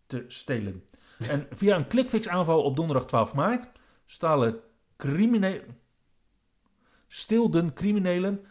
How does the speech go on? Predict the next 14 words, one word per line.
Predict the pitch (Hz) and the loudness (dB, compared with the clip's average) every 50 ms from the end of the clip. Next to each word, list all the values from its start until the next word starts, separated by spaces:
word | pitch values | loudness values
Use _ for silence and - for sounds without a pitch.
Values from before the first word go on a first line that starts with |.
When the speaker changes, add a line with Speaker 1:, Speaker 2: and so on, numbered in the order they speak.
| _ _ _ | _ _ _
Speaker 1:
ruim | - - 147 135 131 135 - | -4 0 2 2 2 0 -2
achthonderd | - - - - 160 160 147 131 | -4 -4 -4 -4 -2 -2 -2 -4
gig | - - 151 143 - - | -4 -6 -6 -6 -6 -4
aan | - 117 110 104 101 101 | -2 -2 -2 -2 -4 -6
gegevens, | - - - 123 - - 120 135 156 175 226 247 233 - - - _ _ | -8 -8 -6 -6 -2 -2 -2 -2 0 0 -2 -2 -4 -6 -12 -18 _ _
zeshonderdduizend | - 185 156 131 143 127 120 120 113 101 135 190 | -8 -8 -6 -4 -6 -4 -2 -2 -2 -2 -2 -4
Speaker 2:
Mhm. | 233 - | -4 -4
Speaker 1:
bestanden, | 147 151 175 190 185 - - - _ _ | -6 -6 -6 -8 -10 -14 -18 -20 _ _
van | - 226 233 | 2 2 2
de | 220 | 4
gemeente | - 196 175 156 139 - - - - | 2 0 -2 -2 -2 -4 -8 -2 0
Epe. | 214 240 226 - - 113 - - - - _ _ _ _ _ _ _ _ _ _ _ | 2 2 4 2 2 0 -2 -4 -10 -18 _ _ _ _ _ _ _ _ _ _ _
Speaker 2:
Zo. | - - 110 | -12 -10 -4
Speaker 1:
Waaronder | - 113 117 120 151 202 226 233 220 214 214 | -2 -2 0 2 2 4 6 6 6 6 4